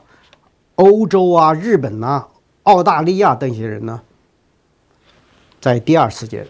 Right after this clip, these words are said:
这个位置上。那么第三世界呢，就是印度啊，等亚非这些，这些，这些地方，就是这个三世界。那么他的这个观念呢，就是这个三-，新三四个，新的三个世界理论的这个划分呢，啊，跟这个美国的这个许-，哈佛大学教授福格森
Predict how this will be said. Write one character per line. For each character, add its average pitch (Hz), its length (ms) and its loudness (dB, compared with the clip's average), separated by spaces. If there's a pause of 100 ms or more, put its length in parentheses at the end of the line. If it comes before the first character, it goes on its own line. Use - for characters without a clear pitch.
这 123 80 -12
个 107 80 -8
位 104 140 -6
置 - 80 -16
上。 - 160 -18 (800)
那 135 80 0
么 135 100 2
第 160 160 0
三 180 300 0
世 156 180 -6
界 123 160 -6
呢， 107 100 -8
就 104 140 -10
是 107 100 -8
印 123 220 -4
度 - 160 -12 (260)
啊， - 220 -14
等 104 220 -10
亚 143 160 2
非 113 200 -8
这 113 120 -10
些， 104 260 -12 (100)
这 120 120 -8
些， - 100 -12
这 - 120 -12
些 101 60 -8
地 - 120 -12
方， - 200 -18
就 110 120 -12
是 110 100 -12 (140)
这 120 100 -6
个 113 60 -12
三 113 240 -6
世 - 160 -14
界。 110 160 -16 (600)
那 160 60 2
么 175 160 4
他 220 180 0
的 220 80 0
这 185 80 -4
个 151 80 -4
观 139 220 -4
念 131 160 -4
呢， 104 180 -6
就 117 140 -8
是 110 100 -10
这 - 80 -18
个 127 120 -4
三-， 143 220 -6
新 220 240 0
三 190 220 0
四 185 240 -8
个， 143 220 -2
新 208 180 -6
的 185 80 0
三 160 180 -2
个 160 60 -4
世 - 140 -12
界 151 100 -2
理 104 160 -6
论 131 160 0
的 107 120 -4
这 110 100 -8
个 104 160 -8
划 110 260 -4
分 120 260 -8
呢， 120 60 -4
啊， 101 220 -8
跟 143 140 -2
这 143 100 -2
个 123 60 -2
美 104 200 -6
国 135 160 -4
的 139 100 -4
这 120 100 -6
个 117 60 -4
许-， - 140 -14
哈 - 160 -6
佛 135 80 -4
大 123 120 0
学 123 100 -2
教 123 160 -4
授 117 160 -6
福 147 140 -8
格 160 80 0
森 185 200 0